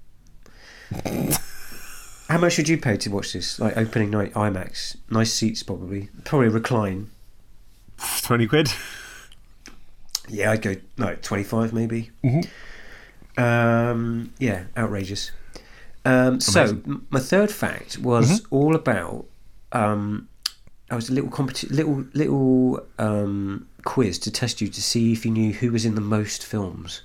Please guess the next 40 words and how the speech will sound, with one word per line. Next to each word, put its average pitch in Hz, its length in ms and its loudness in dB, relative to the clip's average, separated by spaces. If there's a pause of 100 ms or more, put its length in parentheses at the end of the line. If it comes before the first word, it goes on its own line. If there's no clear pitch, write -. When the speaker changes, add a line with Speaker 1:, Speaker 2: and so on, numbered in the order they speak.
(320)
Speaker 1:
And 110 120 0
Speaker 2:
All 151 60 4
Speaker 1:
I'm 139 160 4
Speaker 2:
right, 135 160 -2
okay. - 160 -2 (200)
Speaker 1:
now 123 220 0
got 113 120 -2
to 110 60 -4
remember 110 300 0
all 101 60 -2
these 104 160 -2
numbers, 98 360 -4
which - 180 -8
I 104 40 -2
haven't 104 160 -2
got 110 100 -6
written 107 200 -4
down. 104 180 -2 (260)
So - 140 0
there's 127 100 -2
twenty-two 175 400 2
films. 113 480 0 (280)
Who 160 200 6
do 151 60 -2
you 165 80 0
Speaker 2:
Yeah. - 60 -12
Speaker 1:
think - 380 0 (120)
was 127 160 2
in 117 320 2
the 110 60 4
most 113 300 2
films? 87 440 -4 (1400)
Speaker 2:
Um, 127 960 6 (300)
Speaker 1:
And 120 140 4
how 123 120 6
Speaker 2:
my 104 40 6
Speaker 1:
many 98 280 2
of 95 80 0
Speaker 2:
the 113 60 -2
Speaker 1:
them? 76 200 -8